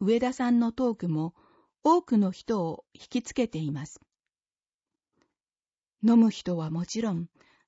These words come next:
日本酒を飲まない常連さんが来てくれているのも嬉しいと微笑みます。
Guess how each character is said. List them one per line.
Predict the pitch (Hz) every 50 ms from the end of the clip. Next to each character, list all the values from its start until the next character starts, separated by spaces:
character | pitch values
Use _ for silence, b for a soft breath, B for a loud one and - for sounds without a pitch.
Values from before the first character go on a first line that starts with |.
| b -
日 | 196 214 214
本 | 254 262 269 269
酒 | - - 262
を | 254 247
飲 | 240 233 240
ま | 262 285 294
な | 311 285 254
い | 214 185
常 | 175 202 208 214
連 | 220 226 233 233
さ | - 233 226 226
ん | 226
が | 226 220 220
来 | - -
て | - 285
く | 285 - 226
れ | 196 185
て | - - 165 - -
い | 175 170
る | 220 226
の | 220 196
も | 180 170 160 - -
嬉 | 180 208 226 226 -
し | - - 247 226
い | 170 175 _ _ _ _ _
と | - 170 165 170 b b b b b b b _ -
微 | 202 170 -
笑 | 196 196 196 202 190
み | 185 175 180
ま | 175 170 180
す。 | - - _